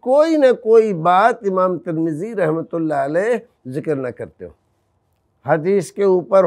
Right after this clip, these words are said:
حکم لگانے کا معاملہ ہو یا کسی راوی کے سلسلے میں کوئی حکم لگانا ہو، غرض سند سے متعلق ہو کہ متن سے متعلق ہو،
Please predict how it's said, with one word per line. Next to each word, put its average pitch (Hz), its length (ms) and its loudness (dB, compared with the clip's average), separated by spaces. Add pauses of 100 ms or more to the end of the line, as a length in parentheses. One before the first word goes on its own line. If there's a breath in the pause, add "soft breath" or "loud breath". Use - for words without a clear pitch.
حکم 180 280 -4
لگانے 160 460 -2
کا 190 140 -4
معاملہ 196 380 -2
ہو 208 280 0 (880)
یا 190 340 4 (140)
کسی 208 500 -2
راوی 180 560 2
کے 214 280 0
سلسلے 190 680 -4
میں 190 320 -2 (600)
کوئی 196 280 2
حکم 214 340 -4
لگانا 226 460 0
ہو، 220 160 2 (920)
غرض 254 440 4
سند 285 560 2
سے 262 220 2
متعلق 220 680 2
ہو 226 240 4
کہ 247 140 0
متن 220 520 0
سے 285 140 0
متعلق 202 680 0
ہو، 123 80 -6